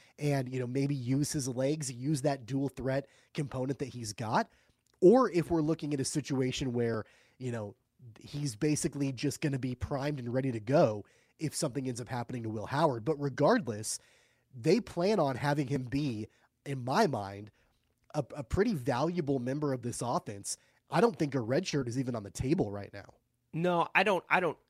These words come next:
Speaker 2: either. And I think that, you know, whether it was ever considered,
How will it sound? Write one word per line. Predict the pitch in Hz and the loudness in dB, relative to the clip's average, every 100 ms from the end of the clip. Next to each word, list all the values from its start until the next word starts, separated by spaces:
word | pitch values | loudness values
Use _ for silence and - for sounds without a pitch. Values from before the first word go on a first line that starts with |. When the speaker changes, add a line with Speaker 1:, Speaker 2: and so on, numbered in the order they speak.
| _ _ - | _ _ -12
Speaker 2:
either. | 139 107 - - _ _ | -10 -10 -12 -20 _ _
And | - 127 | 0 2
I | 135 | 2
think | - 175 170 | 0 -4 -4
that, | - 139 - _ | -4 -4 -6 _
you | - 170 | -4 -2
know, | 123 | -2
whether | 123 151 156 156 | 2 2 2 -2
it | 139 151 | -2 -4
was | 135 113 | -4 -2
ever | 123 139 | -2 -2
considered, | 147 - 135 - 139 120 117 113 107 | -6 -4 -4 -2 -2 0 -2 -4 -8